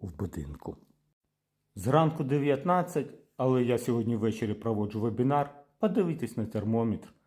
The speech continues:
скільки там градусів на робочому місці. В кам'яному будинку двадцять другого жовтня двадцять четвертого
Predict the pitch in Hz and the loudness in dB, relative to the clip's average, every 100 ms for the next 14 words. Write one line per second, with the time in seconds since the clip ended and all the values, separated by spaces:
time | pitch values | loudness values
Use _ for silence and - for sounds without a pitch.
0 | _ _ _ - - 117 113 107 104 95 | _ _ _ -12 -6 -4 -4 -6 -6 -6
1 | 90 101 95 87 - 123 _ _ _ _ | -6 -6 -6 -12 -16 -20 _ _ _ _
2 | _ _ - 135 143 101 98 - 90 - | _ _ -6 0 0 0 -4 -6 -12 -14
3 | - 107 95 - - - - _ _ _ | -6 -4 -4 -8 -20 -20 -20 _ _ _
4 | - 117 110 101 98 85 101 104 151 156 | 0 2 2 -2 -4 -8 -6 -2 -2 -2
5 | 135 98 87 98 - - 135 160 139 127 | -8 -8 -12 -14 -14 -6 -2 -2 -2 -4
6 | - _ 92 - 117 117 - 95 87 92 | -8 _ -16 -6 -4 -4 -8 -10 -12 -16
7 | - - 98 - 87 | -16 -12 -12 -12 -16